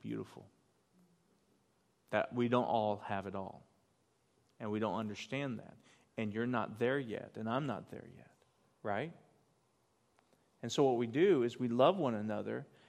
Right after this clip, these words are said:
and if we're go-, all going towards Christ, there's something great that can happen here. And so Paul tells us this, this stronger to not be a stumbling block,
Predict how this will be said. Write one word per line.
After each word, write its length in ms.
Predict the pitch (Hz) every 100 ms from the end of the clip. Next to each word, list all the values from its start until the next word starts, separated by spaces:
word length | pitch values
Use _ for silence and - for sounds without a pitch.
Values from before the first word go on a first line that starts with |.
| _ -
and 200 | 127 123
if 140 | 123 -
we're 140 | 123
go-, 240 | 117 139
all 320 | - 139 170 165
going 320 | 147 139 127
towards 340 | 120 107 101
Christ, 540 | - - 156 196 123 -
there's 160 | 110
something 480 | - 156 190 127 117
great 480 | 110 113 190 190 98
that 140 | 113
can 140 | - 107
happen 480 | 113 185 - - 104 -
here. 180 | - - _ _ _ _ - -
And 80 | 127
so 120 | 139
Paul 320 | 135 147 214 254
tells 400 | 170 139 127 123
us 240 | 113 -
this, 300 | 123 120 - -
this 220 | 127 117
stronger 640 | - - 147 226 185 98 160 - - _ _ _ _ _ _ _ _ _ _ _ _ _ _ _ _ _ _ _ _ _ _ _ _ _
to 80 | 147
not 300 | 156 156 151
be 100 | 156
a 60 | 143
stumbling 540 | - 170 180 135 110
block, 240 | 98 -